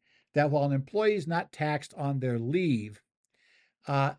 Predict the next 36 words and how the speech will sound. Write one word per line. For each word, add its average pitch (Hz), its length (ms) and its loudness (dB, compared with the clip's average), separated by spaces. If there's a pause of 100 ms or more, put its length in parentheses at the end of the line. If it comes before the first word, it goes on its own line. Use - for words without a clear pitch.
(200)
generally 226 680 6
we 139 240 -2
are 202 220 2
gonna 277 180 -2
be 165 140 -2
taxed, 131 360 0
you - 60 -10
know, 131 120 -2
until 135 260 0
we 131 240 0 (160)
use 160 440 -2
it. 92 220 -10 (640)
We 185 220 -2
are 247 240 4
gonna 262 240 2
be 156 140 0
taxed 139 600 2
if 151 260 0
we 139 440 0
essentially 143 680 -2 (200)
are 131 180 -2
able 156 380 0
to 143 360 0
convert 139 640 0
that 135 380 2
to 131 80 -10
cash, 156 720 -2 (1080)
right, 139 320 4
and 143 160 -2
then 151 200 0
have 143 240 2
that 143 240 0
cash 165 440 0
sent - 480 -6
to 143 80 -8
somebody 131 440 -2